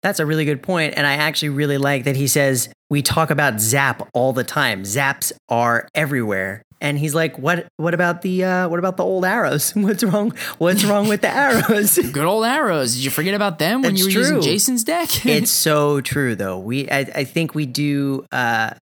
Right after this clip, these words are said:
Speaker 1: tend to serve, uh, Zaps in many decks.
Speaker 2: So here is our promise to you,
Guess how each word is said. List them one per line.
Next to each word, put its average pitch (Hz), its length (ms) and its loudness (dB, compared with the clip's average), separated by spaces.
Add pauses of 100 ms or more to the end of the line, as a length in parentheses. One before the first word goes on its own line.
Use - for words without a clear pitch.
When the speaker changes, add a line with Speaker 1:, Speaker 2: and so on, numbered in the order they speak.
(180)
Speaker 1:
tend 143 260 -4
to - 100 -4
serve, 113 640 -2 (460)
uh, 113 160 -6
Zaps 107 720 -4 (480)
in 127 120 0
many 120 260 0
decks. - 460 -8 (220)
Speaker 2:
So 175 220 0
here 202 320 -2
is 220 120 -2
our 196 220 0
promise 160 440 -2
to - 120 -4
you, 120 440 -2